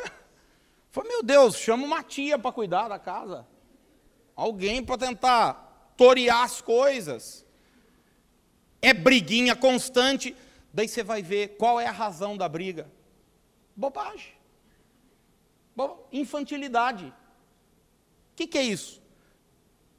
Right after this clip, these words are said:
Houve uma interrupção no desenvolvimento emocional.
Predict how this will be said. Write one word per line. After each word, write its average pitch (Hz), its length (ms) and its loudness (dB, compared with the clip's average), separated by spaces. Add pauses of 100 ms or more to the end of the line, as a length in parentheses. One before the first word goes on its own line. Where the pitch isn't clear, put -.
(120)
Houve 254 400 8
uma 269 180 2
interrupção 269 1040 -2 (480)
no 202 160 8
desenvolvimento 220 1080 8 (1700)
emocional. 156 680 -4